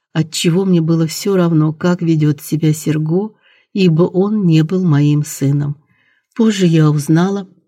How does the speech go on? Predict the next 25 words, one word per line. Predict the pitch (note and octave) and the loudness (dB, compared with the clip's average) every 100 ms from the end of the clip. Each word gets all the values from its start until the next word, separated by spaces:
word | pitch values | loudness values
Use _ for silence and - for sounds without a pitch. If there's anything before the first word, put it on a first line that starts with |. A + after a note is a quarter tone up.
| _ _ _ - | _ _ _ -20
что | - F3+ | -4 2
Ливан | F3+ F3+ G#3+ G#3+ | 4 4 2 0
прижил | F#3 F#3 E3+ F3+ F3+ | 2 2 4 0 0
Серго | - E3 F3 G#3+ | -4 -4 -2 -4
от | G3+ | -4
случайной | - F3+ - F3 D#3+ D#3 | -4 -4 0 2 2 0
связи | D#3 F3 G3 G3 F#3+ | 0 -2 -2 -4 -8
с | - | -2
одной | F3 F3+ G#3 | 0 0 -2
девицей | E3 F3 E3 E3+ E3+ G3 | -2 -2 -2 -4 -4 -2
из | F3+ | 0
дальнего | D3+ E3+ D#3+ E3 D#3 D3+ | 2 2 2 2 2 2
аула, | D3+ G3 G#3 - _ _ _ - | 0 -2 -6 -12 _ _ _ -4
которую | F3+ F3+ A#3 A3 G3+ | -4 0 0 0 0
по | E3+ | -2
пьяни | D#3+ E3 E3+ F3 | -2 0 2 2
изнасиловал, | D#3+ E3+ D#3+ - D3 D3+ D3+ D#3 - _ _ - | 0 -2 -2 -2 -2 0 -4 -6 -10 _ _ -4
и | E3+ | 0
отец | E3 D#3 - D#3 D3 - | 0 0 0 0 0 -4
её | E3+ F3 G3 | -2 0 -2
предъявил | G3 F#3 E3 F3+ F#3 A3 A3+ | -2 -2 0 0 0 2 0
ребёнка | F#3+ E3+ F3+ E3+ E3 | 0 2 2 2 0
Ливану | D#3 D#3 E3 G3+ G3 | 2 2 0 -2 -6
чуть | - F3 E3+ | -6 -6 -4
позже. | D3+ C#3+ D3 D#3 | -2 0 -2 -6